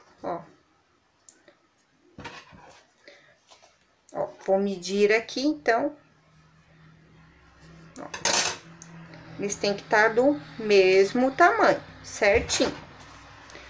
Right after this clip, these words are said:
Como é cola instantânea, gente, vocês têm que ser rapidinho pra medir e ver se tá tudo certinho. Senão, depois vocês não conseguem colocar. Seca muito rápido,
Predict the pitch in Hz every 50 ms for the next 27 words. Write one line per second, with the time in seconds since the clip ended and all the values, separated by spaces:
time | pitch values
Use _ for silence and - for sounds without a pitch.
0 | - - - - 233 254 277 320 330 320 - 277 247 226 220 208 202 - - 202
1 | 190 - - 240 240 269 311 302 285 233 196 202 190 185 - - 214 214 208 -
2 | 220 220 220 - - - 233 226 214 214 226 226 - 285 - - - 262 269 269
3 | - 302 269 262 254 247 226 196 - 220 240 262 262 254 247 247 - - - 277
4 | 277 - 247 240 - - - 302 311 415 403 - - - 285 240 208 185 156 -
5 | - - _ _ _ _ _ _ _ _ _ _ _ _ _ _ _ _ _ _
6 | _ _ _ _ _ _ - - - - 226 208 190 180 180 190 214 226 - -
7 | 220 220 220 - 226 220 226 220 220 - 233 - - 226 214 220 214 - - 233
8 | 233 277 392 392 - - - - - - - - - - - - - - - -
9 | - - - - - - - - - - - - - - - - - - - -
10 | - _ _ _ _ _ _ _ _ _ _ _ _ _ _ _ _ _ _ _
11 | _ _ _ _ _ _ _ _ _ _ _ _ _ _ _ _ _ _ _ _
12 | _ _ _ _ _ _ _ - - - - 208 190 190 233 226 233 226 214 214
13 | 220 220 220 226 247 262 262 - 359 330 - 220 - - - - - - -